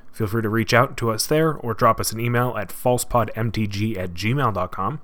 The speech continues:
and tell us your favorite Magic-related story. We'd love to hear from you. Thank you again to you and to Bruce. He's Mana Burned on Twitter, and I'm Andy Weekend on Twitter and Twitch. We're Temple of the False Pod,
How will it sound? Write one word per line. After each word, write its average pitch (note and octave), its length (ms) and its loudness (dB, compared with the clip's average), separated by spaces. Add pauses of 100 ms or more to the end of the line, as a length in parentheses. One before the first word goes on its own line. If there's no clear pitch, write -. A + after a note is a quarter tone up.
(360)
and C#3 80 -4
tell F3 160 2
us F3 140 4
your F3+ 80 0
favorite F3 280 2
Magic-related F#2+ 760 -4
story. - 360 -10 (380)
We'd A2 160 -4
love A#2 180 -2
to A2+ 80 -4
hear A#2 180 -2
from D2 180 -14
you. B1+ 120 -14 (680)
Thank C#3+ 200 2
you C#3 120 6
again B2 300 4 (320)
to A#2+ 100 2
you A#2 260 2 (320)
and E3+ 140 4
to G3 40 8
Bruce. G3+ 400 4
He's A2+ 180 -6
Mana G#2 240 -2
Burned F#2+ 220 -2
on F2+ 120 -8
Twitter, G3+ 340 -2
and C#3 140 -2
I'm D3+ 180 2
Andy C3+ 240 0
Weekend A#2+ 480 -2
on E2 140 -8
Twitter G2+ 280 -2
and F#2+ 160 -6
Twitch. - 400 -6 (120)
We're G2 100 -4
Temple G2+ 360 0
of F#2+ 60 -6
the - 40 -8
False C3 180 0
Pod, - 280 -8